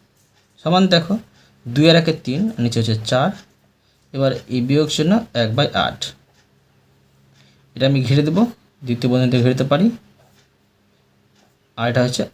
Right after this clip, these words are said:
অংশে। এবার দেখো এই চার আটে লসাগু করে নেবো, চার আটে লসাগু করলে আট হবে, এই আটকে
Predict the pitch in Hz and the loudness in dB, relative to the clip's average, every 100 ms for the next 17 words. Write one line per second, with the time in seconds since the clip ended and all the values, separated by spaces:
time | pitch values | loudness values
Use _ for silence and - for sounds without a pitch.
0 | - 113 110 110 - 117 - _ _ _ | -8 -2 0 -2 -6 -10 -16 _ _ _
1 | _ _ _ _ _ _ _ _ _ _ | _ _ _ _ _ _ _ _ _ _
2 | _ _ 156 175 170 160 190 226 _ _ | _ _ 4 6 6 2 0 -2 _ _
3 | _ _ _ _ _ - - - 123 120 | _ _ _ _ _ -20 -20 -6 -6 -4
4 | - 151 196 135 147 143 135 147 139 123 | 2 4 6 4 2 0 0 0 2 2
5 | 139 170 - 120 120 120 120 113 113 123 | 2 -4 -2 0 2 2 -2 0 -2 0
6 | 107 113 117 165 220 - _ _ _ _ | 0 0 -2 -2 -6 -12 _ _ _ _
7 | _ _ _ _ - 123 - 139 160 | _ _ _ _ -6 -6 0 0 2